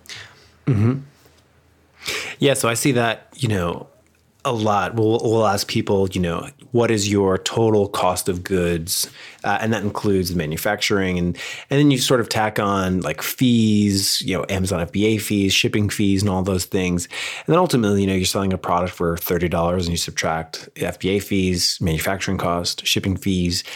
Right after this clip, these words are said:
And then you're left with sort of what I call, I, I sort of call this, like, pre-ads profitability.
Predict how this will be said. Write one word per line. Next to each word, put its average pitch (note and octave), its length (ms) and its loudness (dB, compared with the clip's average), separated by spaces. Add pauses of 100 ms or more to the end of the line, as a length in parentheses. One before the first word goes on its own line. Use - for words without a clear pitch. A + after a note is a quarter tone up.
(420)
And B2 220 0
then D3 320 2
you're F#3 180 2
left G#2+ 460 0
with G2 340 0
sort G2 340 0
of F2 380 -2
what A2+ 80 2
I A2+ 100 0
call, G2+ 540 0 (580)
I, A2+ 200 -2
I - 20 -2
sort D3+ 180 0
of B2+ 80 -2
call G#2 220 2
this, F#2+ 240 0
like, D2 240 -4 (800)
pre-ads G#2 1300 2 (260)
profitability. D#2+ 920 -4